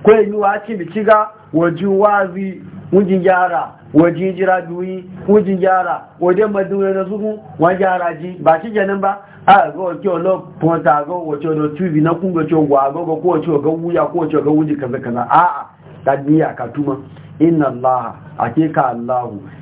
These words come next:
kana aliyan isiyo na Allah tuna kabira mu wuce. Ga faja'ala taqwimul mar'a, ce ci ci wula gan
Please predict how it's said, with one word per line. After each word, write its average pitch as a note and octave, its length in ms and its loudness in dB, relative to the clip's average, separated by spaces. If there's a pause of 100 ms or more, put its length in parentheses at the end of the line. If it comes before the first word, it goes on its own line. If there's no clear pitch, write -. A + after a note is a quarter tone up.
(160)
kana C#3+ 540 2
aliyan D3+ 640 -2
isiyo C#3 420 0
na C#3 140 0
Allah D3 280 -2
tuna D#3 220 -4
kabira B2+ 400 -2
mu A2+ 200 -6
wuce. C#3 240 -12 (1600)
Ga E3+ 160 2
faja'ala F#3 560 -2
taqwimul E3 540 -4
mar'a, F3+ 440 -4 (300)
ce G3 200 6
ci D#3+ 120 -12
ci F3+ 100 -4
wula F#3 460 2
gan F#3+ 400 -2